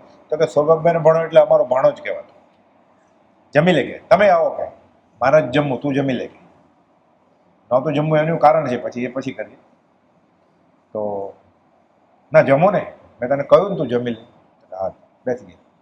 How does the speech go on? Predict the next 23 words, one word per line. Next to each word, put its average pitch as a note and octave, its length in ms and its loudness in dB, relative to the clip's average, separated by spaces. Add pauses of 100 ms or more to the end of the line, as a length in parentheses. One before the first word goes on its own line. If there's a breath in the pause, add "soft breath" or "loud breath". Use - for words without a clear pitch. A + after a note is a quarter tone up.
(440)
એ C#3+ 60 -10
જમવા C#3 240 2
બેસી F#3 200 0
ગયા A3+ 140 -2
ને G#3 80 -2
એટલે F3+ 280 0
દેવા D#3+ 220 0
માતા E3+ 200 -2
પીરસતા G3+ 420 -2
હોય. A#2+ 160 -2 (1200)
થોડી E3+ 200 0
પછી E3+ 160 -2
પાછા E3+ 220 4
કોપલ C#3 240 -4
દેવા. G#2 260 -4 (500)
એને D#3+ 140 0
સાકર, D#3+ 400 4
ઘી C#3+ 200 0
ને E3+ 100 -2
એક E3+ 120 -2
રોટલી D#3+ 260 -2
વધારે C3+ 260 4
આપજો. - 240 -8